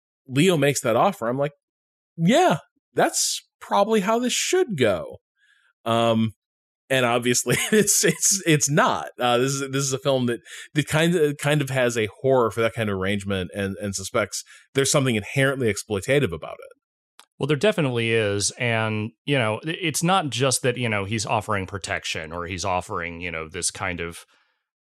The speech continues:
Speaker 2: you know, the ability, like, a launching point to get to the life that he wants. But, like, you know, the job that he offers him is, you know, the, the job that he starts out the movie with, he's making around a hundred and eighty grand. The job that he's offering him is, like, "You could just have eight hundred grand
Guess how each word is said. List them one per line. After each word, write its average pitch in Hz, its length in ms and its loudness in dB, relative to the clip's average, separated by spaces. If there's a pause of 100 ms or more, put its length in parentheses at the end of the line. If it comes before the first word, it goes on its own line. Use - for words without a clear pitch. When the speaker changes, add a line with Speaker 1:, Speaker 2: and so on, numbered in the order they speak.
Speaker 2:
you 123 120 0
know, 92 260 -2
the 117 120 0
ability, 127 480 2
like, 113 240 -2 (260)
a 135 80 2
launching 120 520 0
point 95 340 -4
to 110 80 -6
get 110 360 -4
to 123 100 -2
the 101 100 -2
life 95 340 -2
that 90 140 -6
he 95 100 -8
wants. 92 600 -2
But, 110 260 -8
like, 101 260 -2
you 165 60 -2
know, 113 100 0
the 110 120 -4
job 156 360 2
that 110 80 -4
he 104 120 -2
offers 117 360 2
him 80 300 -6
is, 92 640 -2 (760)
you 131 100 -2
know, 95 140 -2
the, 104 300 -10
the 123 120 -2
job 180 280 2
that 156 100 2
he 135 80 2
starts 139 360 0
out 127 140 0
the - 60 0
movie 113 280 2
with, 95 260 -2
he's 113 320 -4
making 117 280 0
around 98 300 0
a 87 60 -2
hundred 95 200 -2
and 90 100 -4
eighty 85 160 -6
grand. 82 480 -4
The 90 40 -10
job 127 280 0
that 113 160 0
he's 101 200 -4
offering 117 420 -2
him 90 140 -6
is, 85 100 -2
like, 90 180 -4
"You 147 100 -4
could 165 140 -2
just 104 140 -4
have 117 220 -2
eight 110 180 -4
hundred 90 520 -4
grand 73 400 -8